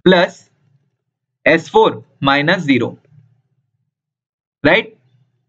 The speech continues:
S four minus zero. Okay, so this would be my expression for getting the total number of minutes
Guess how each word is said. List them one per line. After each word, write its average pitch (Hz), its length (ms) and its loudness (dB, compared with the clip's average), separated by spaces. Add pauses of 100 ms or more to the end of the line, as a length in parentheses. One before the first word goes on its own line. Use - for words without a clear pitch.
(1300)
S 127 220 -2
four 160 220 2
minus 147 520 -4 (200)
zero. 123 340 0 (960)
Okay, 156 380 0 (560)
so 233 400 2
this 175 260 0
would 190 220 0
be 214 100 0
my 240 340 -2 (1300)
expression 180 760 0
for 185 200 2
getting 175 340 -2
the 240 100 0
total 180 340 2
number 190 240 0
of 196 200 -2
minutes 180 420 -2